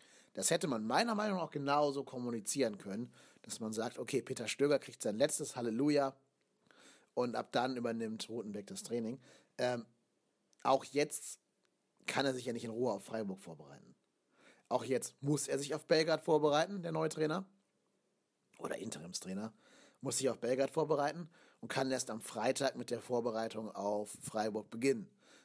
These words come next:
Insofern hätte das auch nichts geändert. So, aber so wird es für immer eine unvollendete Geschichte bleiben. Und ja, ich kann nur hoffen, dass die Mannschaft jetzt vielleicht sagt, wir tun's für Peter.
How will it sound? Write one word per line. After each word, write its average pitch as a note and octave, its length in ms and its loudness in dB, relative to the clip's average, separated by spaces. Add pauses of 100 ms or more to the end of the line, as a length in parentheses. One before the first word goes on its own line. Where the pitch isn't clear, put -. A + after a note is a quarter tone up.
Insofern A#2 800 -2
hätte G#2+ 220 -12
das A2 200 -4
auch A2+ 120 0
nichts G#2+ 240 -4
geändert. - 500 -14 (1200)
So, F#2+ 160 -6
aber F#2+ 160 -6
so E3+ 400 2 (640)
wird C3+ 180 2
es - 120 -6
für B2+ 100 -2
immer D3 280 4
eine B2 220 -4
unvollendete A#2+ 640 -2
Geschichte C3+ 400 -2
bleiben. B2+ 480 0 (1160)
Und C2 420 -2 (300)
ja, - 160 -6
ich - 120 -6
kann D3 180 0
nur D3 120 8
hoffen, D3 180 2
dass B2 120 -4
die A#2 120 -4
Mannschaft D#3+ 460 2
jetzt C#3+ 160 -4
vielleicht C3+ 280 0
sagt, A#2+ 480 0 (880)
wir B2 120 -2
tun's C#3 240 0
für G#2+ 120 -6
Peter. D3+ 360 -4